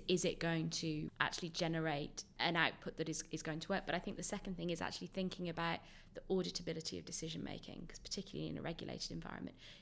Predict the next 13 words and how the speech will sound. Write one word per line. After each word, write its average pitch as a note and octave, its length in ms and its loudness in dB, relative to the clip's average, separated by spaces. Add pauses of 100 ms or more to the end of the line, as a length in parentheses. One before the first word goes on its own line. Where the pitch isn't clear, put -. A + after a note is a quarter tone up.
(100)
you G3 80 2
need G3+ 220 4
to - 80 -4
be E3+ 120 4
able E3+ 280 2
to F2 420 -4 (600)
have G3 240 4
that - 200 0
level E3 280 2
of D#3+ 100 -4 (100)
oversight E3 460 -4
and E3 80 -8
control, E3+ 480 -2